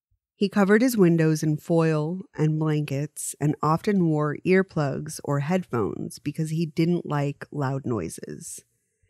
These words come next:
And to me, this really speaks of trauma, you know, of just, like,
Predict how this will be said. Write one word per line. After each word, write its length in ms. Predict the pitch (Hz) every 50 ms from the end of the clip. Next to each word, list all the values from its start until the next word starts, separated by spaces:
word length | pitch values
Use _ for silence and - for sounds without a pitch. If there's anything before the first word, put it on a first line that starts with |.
| _ _ _ _ _ -
And 160 | 190 190 180
to 140 | - - 208
me, 340 | 202 202 214 240 277 277 240
this 380 | 180 180 170 165 - - -
really 400 | 180 185 214 220 220 208 196 185 175 - _ _
speaks 580 | - - - - - - 202 196 170 - - -
of 160 | 147 139 -
trauma, 760 | - - - - 156 160 196 208 190 143 - - - - 156 _ _ _ _ _ _ _ -
you 160 | 180 180 170
know, 320 | 170 151 151 165 180 196
of 200 | - - 170 165
just, 320 | 156 - 175 170 - - -
like, 340 | 170 160 156 - - -